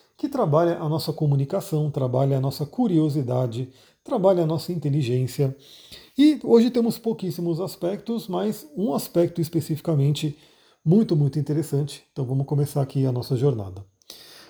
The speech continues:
Bom, primeiramente, nove e meia da manhã, a lua crescente em Gêmeos faz um sextil a Quiron. Bom, Quiron, novamente, se você tá chegando aqui agora e não ouviu ainda eu falar muito de Quiron, Quiron é um ponto muito importante no nosso mapa. Eu considero ele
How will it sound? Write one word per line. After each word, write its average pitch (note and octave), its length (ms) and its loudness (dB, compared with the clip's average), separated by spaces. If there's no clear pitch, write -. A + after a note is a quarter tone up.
Bom, G3+ 140 6
primeiramente, E3+ 760 4
nove D3 300 0
e - 20 0
meia C3+ 160 0
da B2+ 100 -4
manhã, F#3+ 380 -2
a C4 80 -4
lua G3+ 320 2
crescente D#3+ 580 -2
em F#3+ 80 2
Gêmeos D3+ 380 4
faz D#3 220 2
um F3 100 -2
sextil E3 580 -4
a F#3 120 -6
Quiron. C3+ 460 -4
Bom, E3 160 4
Quiron, D4 520 0
novamente, D#3+ 480 0
se D3+ 120 -4
você C3 180 0
tá F#3+ 100 0
chegando E3 360 2
aqui D#3+ 180 -2
agora C3+ 500 0
e D3+ 60 2
não D#3+ 160 6
ouviu F#3 360 4
ainda C#3+ 220 0
eu C#3+ 160 0
falar C3+ 240 -2
muito C3 180 -4
de D3 140 -4
Quiron, E3+ 340 -2
Quiron F3 320 -2
é D#3 40 2
um D#3+ 80 0
ponto D#3 320 -2
muito E3 340 0
importante C#3+ 460 0
no C3+ 80 2
nosso C3 260 0
mapa. D3+ 320 0
Eu G3 160 6
considero C#3+ 560 0
ele D3+ 300 2